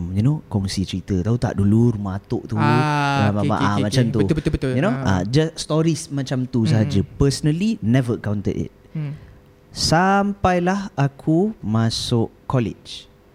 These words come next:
Speaker 1: during my diploma
Speaker 2: Dekat
Speaker 1: days
Speaker 2: Kuantan.
Speaker 1: dululah, kat Kuantan.
Speaker 2: <coughs> Ha.
Speaker 1: So, this happened, um, during the fourth semester. Masa tu non tak ada.
Speaker 2: Okey.
Speaker 1: Ah,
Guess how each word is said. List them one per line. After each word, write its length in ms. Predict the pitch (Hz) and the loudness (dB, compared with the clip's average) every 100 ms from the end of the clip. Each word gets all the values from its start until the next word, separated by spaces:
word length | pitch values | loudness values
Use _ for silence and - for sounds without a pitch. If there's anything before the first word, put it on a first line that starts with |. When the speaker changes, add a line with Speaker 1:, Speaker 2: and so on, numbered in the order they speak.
| - - | -20 -20
Speaker 1:
during 240 | - 104 107 | -6 -2 0
my 260 | 104 104 | 2 2
diploma 1000 | 95 95 - 95 98 98 95 92 92 90 85 - _ _ | 0 -4 -6 -6 -2 -2 -2 -2 -2 -4 -6 -10 _ _
Speaker 2:
Dekat 200 | - 165 | -14 -2
Speaker 1:
days 120 | 107 104 | 0 0
Speaker 2:
Kuantan. 240 | 147 143 | 0 0
Speaker 1:
dululah, 260 | 131 156 160 - | 0 0 -2 -6
kat 140 | - | -6
Kuantan. 360 | - 92 90 80 | -2 -2 0 -2
Speaker 2:
<coughs> 140 | - 165 | -4 -8
Ha. 240 | - 107 - - - - - | -8 -10 -12 -20 -20 -20 -10
Speaker 1:
So, 200 | - 165 | 2 2
this 340 | 139 165 202 | 4 2 0
happened, 640 | - 147 - - 101 113 139 147 _ | 0 -2 0 0 2 0 -4 -10 _
um, 960 | 107 107 104 104 101 101 101 101 101 - _ _ _ _ _ _ _ _ _ - | 0 2 2 2 2 2 2 0 -2 -8 _ _ _ _ _ _ _ _ _ -10
during 460 | 101 113 127 123 | 0 2 4 2
the 100 | 117 113 | 2 0
fourth 640 | - - - 135 - - | -4 -4 0 0 -2 -20
semester. 840 | - - 107 107 104 - 98 82 - - - | -10 -2 2 2 0 -4 -4 -4 -8 -16 -4
Masa 280 | 98 110 131 | -2 -2 -4
tu 140 | - | -2
non 260 | 135 123 113 | 0 0 -2
tak 180 | 101 | -6
ada. 160 | 92 87 - - - - - - - | -8 -8 -10 -20 -20 -20 -20 -20 -10
Speaker 2:
Okey. 320 | 165 165 156 147 | -6 -4 -4 -4
Speaker 1:
Ah, 300 | - 69 | -6 -6